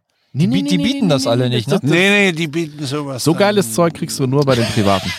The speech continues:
Speaker 3: <laughs> Ja.
Speaker 2: Vielen Dank, R T L. Achtzehn Uhr hab ich auch hier einen Klassiker, R T L zwei. Ich liebe sie ja dafür.
Speaker 1: Ja.
Speaker 2: Köln,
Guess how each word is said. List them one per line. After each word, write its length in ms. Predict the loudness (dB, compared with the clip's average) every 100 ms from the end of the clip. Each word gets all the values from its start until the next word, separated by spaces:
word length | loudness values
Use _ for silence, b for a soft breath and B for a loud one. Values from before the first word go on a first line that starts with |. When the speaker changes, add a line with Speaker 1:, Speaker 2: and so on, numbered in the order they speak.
| -12 -8
Speaker 3:
<laughs> 240 | -8 -2
Ja. 220 | -2 0 -4 -12 -10 -14 -12 -12 -12 _ B B B B
Speaker 2:
Vielen 560 | B -2 0 2 0 2
Dank, 320 | 0 2 0
R 240 | 2 0 0
T 160 | 0
L. 320 | 0 0 0 -2 _ -2
Achtzehn 440 | -2 -2 -2 -2
Uhr 200 | 0 0
hab 120 | 0 -2
ich 220 | -8 -4
auch 200 | 0 2
hier 220 | 2 2 2
einen 200 | 0 0
Klassiker, 480 | 0 0 0 0 0
R 160 | 0
T 100 | 0
L 100 | -2
zwei. 180 | -2 -4
Ich 120 | -2 -2
liebe 280 | 0 2
sie 120 | 0 0
ja 100 | -2
dafür. 360 | -4 -2 -4 -2
Speaker 1:
Ja. 100 | -4 -4 _ _
Speaker 2:
Köln, 440 | 0 2 0 -2